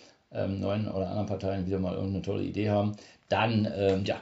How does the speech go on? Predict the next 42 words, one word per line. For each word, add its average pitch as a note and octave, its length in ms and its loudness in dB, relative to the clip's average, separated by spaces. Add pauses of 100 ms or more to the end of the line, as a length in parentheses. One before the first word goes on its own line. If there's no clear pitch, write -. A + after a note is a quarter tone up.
dann, F#2 340 -2
äh, F2 320 -8
kannst F2 240 -4
du D#2+ 40 -4
das D#2+ 120 -4
auf - 100 -10
jeden E2+ 120 -6
Fall E2+ 120 -4
weitermachen. G2 920 0 (500)
Ähm, G#2 640 4 (100)
genau. D#2 640 -2
Und F3+ 340 0 (280)
jetzt F3+ 380 0
wird's F#3 140 -4
aber E3+ 180 0
spannend, G#3 460 0
denn G3+ 420 0 (260)
wird, E3 680 -2 (160)
äh, C#3+ 160 4
ab C#3 180 -2
Januar G#3 240 4
zweitausendvierundzwanzig E3 800 -2
die A2+ 60 -2
Heizung E3 360 -2
ausgetauscht F3+ 760 -2
und C#3+ 80 -4
eine C#3 180 -2
neue E3+ 300 2
installiert, D#3 680 -2 (300)
so C3 240 2
müssen E3 520 2
mindestens F3+ 380 0
fünfundsechzig D#3 680 0
Prozent C3 480 -2
mit B2+ 180 -4
erneuerbaren A#2+ 1600 0
Energie A2+ 400 -2
betrieben C#3+ 500 0
werden. C3+ 320 2
Das A#2 120 -4
heißt A#2+ 300 -4
also, B2+ 380 -2